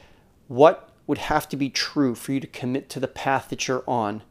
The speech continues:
for the next ten to twenty years? And if you couldn't possibly imagine yourself making the commitment that you're, you've got right now for the next ten to twenty years, what needs to change about your path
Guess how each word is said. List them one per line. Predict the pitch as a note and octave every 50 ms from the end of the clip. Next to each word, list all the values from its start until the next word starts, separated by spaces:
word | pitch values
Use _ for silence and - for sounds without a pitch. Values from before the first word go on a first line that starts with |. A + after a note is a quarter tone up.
| _ - - _ _ - _ _
for | - B2
the | A#2+
next | B2 C3 B2 - - - -
ten | - - C#3 C#3
to | B2+ -
twenty | - - - - C3 B2 A#2 - A#2
years? | A2 G#2 G#2 G#2+ - - - - - - - - _ _ - - - - - - _ _ -
And | C3 B2 B2 B2 A#2+ - _ _
if | C3 A#2+ - - _ _
you | C3+ B2
couldn't | - - - D#3+ D#3 D3+ - - - - -
possibly | - - - D#3 D#3 C#3+ - - C3+ C#3+ C#3 C3+
imagine | B2+ A#2+ A#2+ A#2+ B2+ C#3 C#3 D3+ D#3 D#3+ D#3+
yourself | D3+ C#3+ - - D#3 D#3 D#3 -
making | C#3+ C3+ C3 B2 - C3 C3 C3 C3 -
the | - A#2+ A2+ A#2
commitment | A2+ - - B2 C3 - - C#3 B2+ -
that | - B2
you're, | B2 C3 B2 B2 B2+ B2+ - - _ _ _
you've | - A#2+ A2+
got | - C3+ A#2+ B2
right | B2+ B2 B2+
now | B2+ B2+
for | -
the | B2 A#2
next | A#2 A#2+ A#2 - -
ten | - C3 B2
to | B2
twenty | - - - B2 A#2+ A#2+
years, | A#2 A#2+ C#3 D3+ - - - - - - - - - - - _
what | C3 B2 C#3+ D#3+ - -
needs | C#3 C3+ C3+ C#3 B2+ -
to | - B2
change | - - D3 C#3 C3 A#2
about | A#2+ A2+ B2+ A#2+ A#2 - -
your | -
path | - - - - - B2 A2 F#2 E2+ - - - -